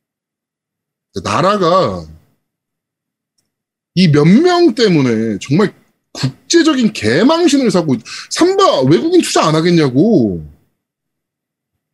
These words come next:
국가적인 개망신을 당하고 있는 거예요, 지금 이게. 이래놓고 뭐, 뭐, 뭐가, 뭐, 뭐? 아, 진짜. 이런 사람들을 국가보안법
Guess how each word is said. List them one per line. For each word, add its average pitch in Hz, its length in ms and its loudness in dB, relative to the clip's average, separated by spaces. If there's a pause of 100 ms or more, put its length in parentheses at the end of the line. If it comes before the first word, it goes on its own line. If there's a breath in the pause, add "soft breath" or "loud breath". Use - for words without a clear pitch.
(520)
국가적인 339 560 2
개망신을 254 580 2
당하고 156 320 0
있는 101 180 0
거예요, 90 160 -6
지금 82 260 -10
이게. 80 120 -16 (2750)
이래놓고 240 500 2
뭐, 147 180 2
뭐, 117 140 0
뭐가, 127 320 0
뭐, 110 240 0
뭐? 131 360 -2 (1160)
아, 82 300 -10 (240)
진짜. - 340 -20 (1160)
이런 349 320 2
사람들을 302 880 2 (400)
국가보안법 247 720 0